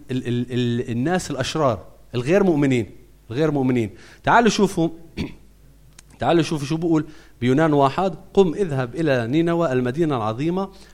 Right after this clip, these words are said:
ونادي عليها لأنه" إيش؟ "لأنه قد صعد شرهم أمامي."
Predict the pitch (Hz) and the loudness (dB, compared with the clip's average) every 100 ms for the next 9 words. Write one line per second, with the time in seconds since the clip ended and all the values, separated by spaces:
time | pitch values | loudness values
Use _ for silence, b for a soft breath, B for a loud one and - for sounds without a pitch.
0 | B 113 151 196 185 156 175 160 156 156 | B 0 4 4 4 2 2 2 2 2
1 | 185 185 165 147 151 - - _ - - | 4 4 4 2 0 -14 -20 _ -20 -20
2 | _ b b b b b b _ _ - | _ b b b b b b _ _ -16
3 | - 151 165 143 139 131 - 120 - 180 | -10 -6 -4 -4 -4 -8 -8 -8 -6 -4
4 | 147 123 120 - 151 143 135 151 156 143 | -2 -2 -4 -4 -6 -4 -2 -4 -4 -10
5 | - - _ 110 123 120 98 | -16 -20 _ -6 -4 -4 -6